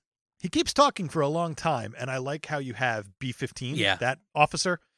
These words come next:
Speaker 1: She keeps saying, "This timeline's getting close to the red." When it gets to the red, we're past the reset point. That's not good. But I like how he just keeps talking as that line gets closer and closer to the red.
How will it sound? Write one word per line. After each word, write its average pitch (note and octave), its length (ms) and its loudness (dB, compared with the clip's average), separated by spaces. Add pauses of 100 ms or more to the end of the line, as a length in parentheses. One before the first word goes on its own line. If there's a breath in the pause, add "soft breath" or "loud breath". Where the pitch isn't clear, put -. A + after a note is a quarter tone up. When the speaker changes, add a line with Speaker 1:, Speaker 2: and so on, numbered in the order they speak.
(260)
Speaker 1:
She F#3 140 -4
keeps F3+ 220 -4
saying, C3+ 260 0 (340)
"This E3 140 -2
timeline's E3+ 360 4
getting D#3 160 -8
close - 220 0
to D#3 80 -4
the D#3+ 100 -2
red." F3+ 240 0 (160)
When B2+ 120 -4
it B2+ 40 -10
gets A#3 180 0
to - 60 -6
the A#3 100 2
red, G#3 340 8 (480)
we're E3+ 220 2
past F#3+ 360 2
the E3+ 80 0
reset D#3+ 340 2
point. G2+ 240 -8 (360)
That's D3 180 4
not F3+ 220 4
good. B2+ 320 4 (480)
But C#3 140 8
I C3+ 40 8
like D3 220 2
how C#3+ 320 2 (320)
he D#3 180 -2
just F3 180 0
keeps F#3 240 -4
talking C#3 360 2
as G#2+ 100 -4
that C3+ 180 0
line B2+ 200 0
gets A2+ 120 -4
closer C3+ 320 -6
and B2 80 -10
closer C3+ 220 -6
to C3 60 -10
the A#2+ 100 -4
red. B2+ 280 4